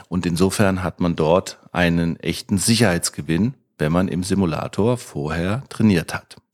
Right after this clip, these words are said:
Und seid mal ehrlich, euch ist im Prinzip vollkommen egal, wenn ein Flugzeug abstürzen würde und das vielleicht noch über eurer Stadt, ob es ein Airliner ist oder ein Privatflugzeug. Der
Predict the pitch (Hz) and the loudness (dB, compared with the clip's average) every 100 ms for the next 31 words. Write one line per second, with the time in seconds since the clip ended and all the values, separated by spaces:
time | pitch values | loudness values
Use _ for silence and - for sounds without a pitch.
0 | _ _ _ _ 98 101 101 104 87 101 | _ _ _ _ 2 4 4 4 4 4
1 | 95 78 - 92 92 - 98 - - 92 | 2 -2 0 2 2 0 -2 -2 0 0
2 | 85 92 - - 113 110 107 92 78 80 | 0 -2 -4 0 2 2 2 0 2 2
3 | 87 104 92 90 - 85 85 78 - _ | 2 2 0 0 0 0 0 -2 -10 _
4 | - 104 - 87 - 92 - 104 101 - | -2 -2 2 0 0 -4 0 0 2 0
5 | 92 90 101 104 82 90 87 - 85 82 | 0 2 4 4 2 2 0 0 0 0
6 | - 80 - 78 82 67 78 80 - 87 | 0 -2 -2 -2 0 0 0 -2 0 -2
7 | - 80 - - 82 80 82 87 92 95 | -2 -6 -6 -4 -2 0 0 2 4 2
8 | 67 92 - - 87 82 - 80 80 78 | 2 0 -2 -2 2 2 2 0 -2 -2
9 | 87 90 - - 76 - 127 - _ - | 2 2 2 -2 -6 -4 -6 -8 _ -20
10 | - - - - 78 76 71 | -20 -20 -6 0 2 2 -2